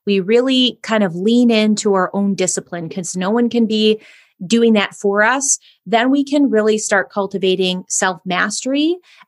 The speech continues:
And that's where we can really make a difference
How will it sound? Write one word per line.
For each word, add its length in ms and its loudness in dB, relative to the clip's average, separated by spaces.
And 420 0
that's 400 0
where 180 2
we 160 0
can 300 -2
really 540 2
make 320 2
a 60 0
difference 520 0